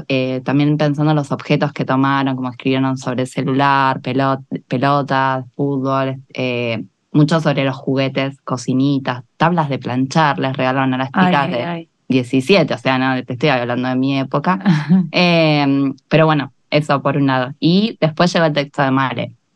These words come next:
Speaker 2: Sí, que, que surgió a partir de lo que hablamos acá, de la Barbie rarita, de lo que comentaste vos, Flor, de, de cómo no está penalizada el juego duro sobre la Barbie rarita, como sí lo está penalizado en Toy Story, eh, con el vecino malo.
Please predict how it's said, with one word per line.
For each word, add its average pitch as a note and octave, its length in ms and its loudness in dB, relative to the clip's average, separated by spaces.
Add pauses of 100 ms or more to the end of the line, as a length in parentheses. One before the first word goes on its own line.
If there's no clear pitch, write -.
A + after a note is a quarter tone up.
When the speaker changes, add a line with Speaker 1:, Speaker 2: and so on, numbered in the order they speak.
(440)
Speaker 2:
Sí, G3 340 4
que, F3+ 240 0
que G3 180 2
surgió G3+ 320 2
a - 40 2
partir A#3+ 340 2
de A#3+ 100 2
lo G#3 120 2
que F3+ 80 2
hablamos F#3+ 380 2
acá, G#3+ 280 4
de F#3+ 80 4
la E3+ 80 4
Barbie F3 240 2
rarita, G3+ 520 2
de C4+ 100 -2
lo G3 100 4
que F#3+ 60 4
comentaste F#3 440 2
vos, G3 160 4
Flor, F#3 320 4
de, F3 300 0 (460)
de E3 120 6
cómo F#3 300 4
no F#3+ 160 4
está G3 280 2
penalizada F3 840 2
el E3 280 0
juego F3+ 340 4
duro F#3 420 4 (140)
sobre E3 280 2
la D#3 120 4
Barbie E3 220 2 (220)
rarita, F3 600 2
como E3 240 2
sí F3 140 2
lo F3 80 4
está E3+ 140 0
penalizado E3+ 440 2
en F3 100 2
Toy E3 100 2
Story, F3+ 420 2 (420)
eh, D3+ 240 2
con D3+ 160 2
el D3 80 2
vecino D3+ 320 2
malo. F3 340 2